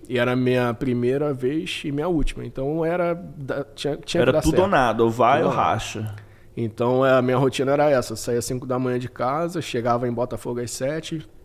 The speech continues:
Speaker 1: trabalhava, na hora do break, a galera parava, comia, resenha, e eu ficava
Speaker 2: Ah.
Speaker 1: escrevendo redação, lendo livro de geografia, história,
Speaker 2: Praticando,
Speaker 1: cálculo.
Speaker 2: preparando.
Speaker 1: E a galera assim, "Pô, Calaço, o que você tá fazendo aí?" e tal. Eu falei, "Não, tô estudando aqui" e tal. Compartilhava com os amigos mais próximos ali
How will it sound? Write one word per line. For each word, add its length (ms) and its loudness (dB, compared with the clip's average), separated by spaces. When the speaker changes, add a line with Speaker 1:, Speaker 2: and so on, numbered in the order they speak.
Speaker 1:
trabalhava, 580 2
na 80 2
hora 120 2
do 120 -4
break, 420 -2
a 60 0
galera 420 2
parava, 500 2
comia, 520 -2
resenha, 580 0
e 80 2
eu 100 4
ficava 300 2
Speaker 2:
Ah. 0 -
Speaker 1:
escrevendo 480 0
redação, 680 0
lendo 260 -2
livro 240 -4
de 60 -8
geografia, 440 -8
história, 720 -8
Speaker 2:
Praticando, 580 -10
Speaker 1:
cálculo. 640 6
Speaker 2:
preparando. 480 -8
Speaker 1:
E 80 4
a 40 4
galera 300 4
assim, 180 -2
"Pô, 220 -2
Calaço, 400 -6
o 20 -14
que 60 -12
você 80 -14
tá 100 -8
fazendo 340 -8
aí?" 120 -4
e 60 -8
tal. 160 -10
Eu 20 -8
falei, 180 -14
"Não, 140 -12
tô 120 -12
estudando 440 -8
aqui" 200 -12
e 80 -10
tal. 300 -14
Compartilhava 560 2
com 80 -2
os 60 0
amigos 280 2
mais 220 0
próximos 400 -2
ali 200 -4